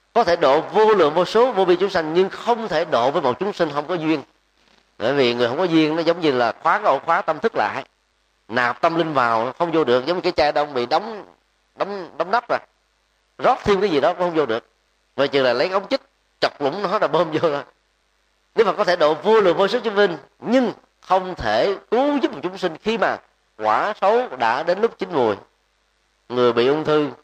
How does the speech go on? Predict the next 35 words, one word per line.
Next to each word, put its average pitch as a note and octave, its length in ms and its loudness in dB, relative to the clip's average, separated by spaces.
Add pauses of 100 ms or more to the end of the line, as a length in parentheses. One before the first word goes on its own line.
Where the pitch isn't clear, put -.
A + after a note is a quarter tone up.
(380)
lát D#3+ 180 0
nữa C#3+ 100 0
chết F3+ 380 0
thì C3 80 0
phải A3 160 -4
chết A3 220 0
thôi, D3 160 2
có - 140 -2
cầu B2+ 280 2
nguyện, A#2 240 -2
có F3+ 100 -2
quan D#3+ 280 0
sinh, D#3 220 -4
có F#3 120 0
tụng B2+ 220 -2
thần B2+ 160 -2
chú F#3+ 200 2
thì C#3+ 100 -4
cũng C#3+ 180 -4
chết A3+ 200 2
thôi. E3 220 -4
Thế A3+ 80 0
quả E3 240 2
nó A#3+ 100 -4
đã F#3 180 0
đến A3+ 200 -2
lúc C#4+ 140 -6
chín B3+ 120 -4
mùi F3 180 4
rồi, E3 100 2 (180)
không D#3+ 180 -2
thể C3 280 2 (480)
gọi C3 180 -2
là A#2 140 2
kéo D4 340 0